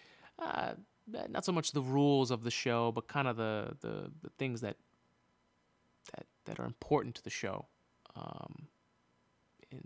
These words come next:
one of the things is, is reaching for the impossible. Um, what does that mean? Um, I think putting a goal, especially, um, for instance, going to the moon, right? That was impossible at the time.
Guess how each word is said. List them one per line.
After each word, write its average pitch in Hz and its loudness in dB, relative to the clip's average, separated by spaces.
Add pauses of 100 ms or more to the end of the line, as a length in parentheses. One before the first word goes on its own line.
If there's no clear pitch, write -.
(160)
one 151 4
of 135 4
the 123 2
things 113 2
is, 101 -6
is 110 -8
reaching 113 -4
for - -12
the - -10
impossible. - -10 (800)
Um, 50 -10 (120)
what 131 2
does 127 2
that 113 0
mean? - -12 (380)
Um, - -10
I 117 -4
think 113 -8 (320)
putting 147 0
a 127 -2
goal, 131 2
especially, 123 0 (600)
um, 110 -8 (640)
for 165 2
instance, 123 0 (260)
going 135 2
to 123 -10
the 120 -2
moon, 104 -4 (640)
right? 113 -2 (1080)
That 151 10
was 143 6
impossible - -4 (380)
at - -10
the - -20
time. - -10